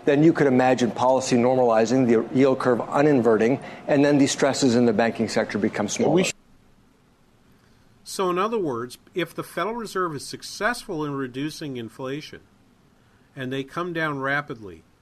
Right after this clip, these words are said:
Speaker 2: that will be better for banks. So it is an argument, in essence, to tell the banks,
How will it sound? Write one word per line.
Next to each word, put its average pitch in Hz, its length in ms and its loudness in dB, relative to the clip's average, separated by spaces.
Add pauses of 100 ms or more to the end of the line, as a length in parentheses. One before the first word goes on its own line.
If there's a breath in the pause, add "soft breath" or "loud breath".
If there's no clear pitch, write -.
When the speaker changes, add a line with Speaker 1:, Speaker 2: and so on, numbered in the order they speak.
(160)
Speaker 2:
that 165 220 -2
will 202 100 -2
be 196 120 -8
better 147 340 -4
for - 160 -12
banks. 117 420 -12
So 151 240 -6
it 151 80 -4
is 196 220 -2
an 208 140 -6
argument, 185 600 0
in 151 160 -6
essence, 156 440 -10
to 139 220 -14
tell 160 220 -6
the 170 140 -12
banks, 151 500 -10